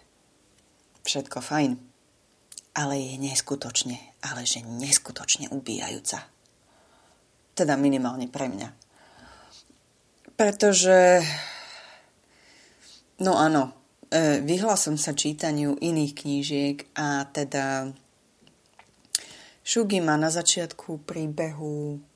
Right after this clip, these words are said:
to je asi rok osemdesiat jedna, osemdesiat dva a má tak, ja neviem, sedem, osem, plus minus nejaký ten autobus.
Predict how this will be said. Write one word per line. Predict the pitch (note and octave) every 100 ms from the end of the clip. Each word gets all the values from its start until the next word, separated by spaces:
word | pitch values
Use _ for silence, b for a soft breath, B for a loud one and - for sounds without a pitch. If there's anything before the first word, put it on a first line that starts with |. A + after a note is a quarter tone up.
| _ _ _ _ _ - _ - - _ - _ _ b b b b b _ _ -
to |
je | - D3+
asi | C#3+ -
rok | D3 C#3+ D3
osemdesiat | - D3+ C#3+ - D3+
jedna, | D#3 D#3 D3+
osemdesiat | D3+ D3+ D3 C#3+ C#3+ C#3+
dva | F#3+ F#3+
a | D#3+
má | D#3 D3+
tak, | D3 D3
ja | D3
neviem, | D3 C#3 C#3
sedem, | - E3 D3 C#3 -
osem, | E3+ F3+ A#3+ A#3+ A#3 G#3+ - _ _ _ _ _ - - _ _
plus | F3 E3 D3+
minus | D3+ C#3+ C#3
nejaký | D3+ C#3+ C#3 D3
ten | D3
autobus. | C#3 C#3+ C#3+ F#3+ G#3 G#3+